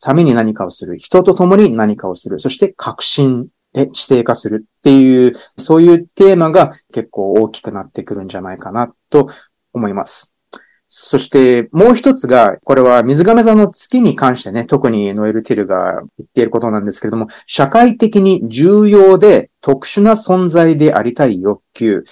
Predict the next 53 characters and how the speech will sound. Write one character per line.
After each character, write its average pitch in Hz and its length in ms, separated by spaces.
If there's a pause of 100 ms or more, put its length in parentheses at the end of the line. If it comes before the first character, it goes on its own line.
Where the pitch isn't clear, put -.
(220)
水 123 160
亀 175 200
座 165 60
の 170 100
天 165 220
体 156 380
多 175 160
く 147 100
に 104 60
言 110 100
え 113 40
る 117 100
ん - 20
で 107 80
す - 80
け - 60
れ 107 80
ど 120 60
も、 123 120 (320)
特 196 220
に 110 80
水 113 200
亀 139 200
座 139 100
の 131 120
月 - 280
だ 135 100
と 131 200
社 - 220
会 202 280
的 190 240
に 165 220
重 175 380
要 202 240
な 190 100
存 160 260
在 139 220
で 127 120
あ - 60
り 113 100
た 104 160
い、 - 60
特 - 300
殊 190 100
な 190 120
存 180 260
在 165 240
で 196 120
あ 107 80
り 101 120
た 101 160
い 90 100
欲 95 220